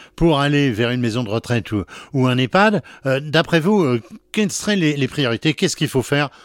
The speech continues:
pour que le logement, euh, reste utilisable par une personne à mobilité réduite, euh, pour ne pas dire même immobilisée ?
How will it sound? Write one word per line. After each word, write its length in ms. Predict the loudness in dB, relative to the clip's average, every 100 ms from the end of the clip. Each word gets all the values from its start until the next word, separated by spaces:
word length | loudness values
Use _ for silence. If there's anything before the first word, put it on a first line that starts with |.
| _
pour 200 | -4 -2
que 80 | 0
le 160 | 0 2
logement, 480 | -2 -2 -2 -4 -6 -14 -6
euh, 140 | -2 0
reste 340 | 0 -2 -2 -4
utilisable 580 | -2 0 0 0 0 -2
par 180 | -4
une 80 | -4
personne 400 | -6 -6 -4 -4
à 60 | -4
mobilité 540 | -4 -6 -4 -6 -6
réduite, 560 | -6 -6 -4 -4 -4 -6 -8 -12 -14 -2
euh, 200 | 0 0
pour 220 | 0 -4
ne 100 | -4
pas 180 | -4 -4
dire 240 | -2 -2
même 240 | -2 -4 -2
immobilisée ? 800 | -2 -2 -2 -4 -4 -4 -6